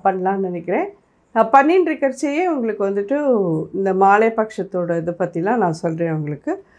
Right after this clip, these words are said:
இப்போ இன்னைக்கு என்ன பண்ண போறோம் அப்படின்னு சொல்லி கேட்டேன்னா, மிளகா கிள்ளி போட்டு சாம்பார் பண்ண போறேன், வாழைத்தண்டு கூட்டு பண்ண போறேன், பரங்கிக்காய் கறி பண்ண போறேன்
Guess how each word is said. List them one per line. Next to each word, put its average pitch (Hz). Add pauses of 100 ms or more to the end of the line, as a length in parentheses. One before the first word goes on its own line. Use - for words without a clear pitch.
(280)
இப்போ 262
இன்னைக்கு 359
என்ன 370
பண்ண 277
போறோம் 220
அப்படின்னு 190
சொல்லி 208
கேட்டேன்னா, 180 (600)
மிளகா 226
கிள்ளி 214
போட்டு 180
சாம்பார் 175
பண்ண 170
போறேன், 190 (720)
வாழைத்தண்டு 214
கூட்டு 214
பண்ண 180
போறேன், 170 (500)
பரங்கிக்காய் 220
கறி 196
பண்ண 196
போறேன் 180